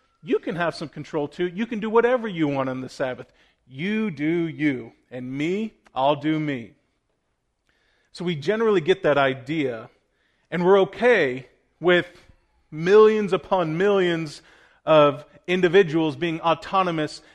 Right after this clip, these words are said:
and authoritative in their own spheres of influence, their own, their own ways, as long as it doesn't impede upon us. We have authority issues. I mean, I, I know yesterday was the last day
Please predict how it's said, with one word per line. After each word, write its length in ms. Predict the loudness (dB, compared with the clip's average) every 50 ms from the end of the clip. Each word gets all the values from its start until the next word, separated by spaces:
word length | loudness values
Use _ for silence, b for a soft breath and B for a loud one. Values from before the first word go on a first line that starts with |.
| b b
and 360 | -6 -2 -2 0 -2 -2 -4 -6
authoritative 960 | -8 -8 -4 _ 2 2 2 2 0 -2 -6 -6 -6 -4 -2 -2 -2 -4 -6
in 300 | -6 -6 -4 -4 -2 -2
their 240 | 0 -2 -2 -2 -2
own 240 | -2 -2 -2 -2 -4
spheres 720 | -8 -12 -18 -18 _ -6 -2 0 0 0 0 -2 -4 -6
of 200 | -8 -8 -8 -10
influence, 680 | -10 -10 -8 -8 -10 -10 -10 -8 -8 -8 -8 -10 -12 -12
their 240 | -8 -8 -8 -6 -4
own, 400 | -4 -2 0 0 0 -2 -4 -6 b b b b b b b
their 160 | -8 -6 -4 -2
own 240 | -2 -2 0 0
ways, 260 | 2 2 2 0 -2 -4
as 160 | -8 -8 -8
long 420 | -8 -6 -2 0 0 0 0 -2
as 120 | -2 -2 -2
it 160 | -2 -2 -2
doesn't 340 | -4 -4 -4 -4 -6 -6 -8
impede 380 | -10 -10 -8 -2 -2 -2 -2
upon 420 | -2 -6 -6 -6 -4 -4 -4 -6 -8
us. 460 | -8 -10 -10 -12 -18 -20 -20 -20 -20 _ _ _ _ _ _ _ _ _ _ _ _ _ _ _ _ _ _ _ _ _ _ _ _ _ _ _
We 80 | -8 -8
have 140 | -6 -6 -8
authority 400 | -8 -6 -6 -4 -4 -6 -8 -12
issues. 460 | -16 -20 -20 _ _ _ _ -20 _ _ _ _ _ _ _ _ _ _ _ _ _ _ _ _ _ _ _ _
I 60 | -2
mean, 220 | 0 0 0 2
I, 260 | 4 4 4 2 2 -2 _ _ _ -8
I 80 | -4 -4
know 100 | -2 -2
yesterday 480 | -2 -2 -2 -4 -4 -4 -2 -2 -2
was 180 | -2 -4 -6 -8
the 80 | -6
last 300 | -6 -4 -4 -4 -6 -6
day 320 | -4 -2 -2 -2 -2 -4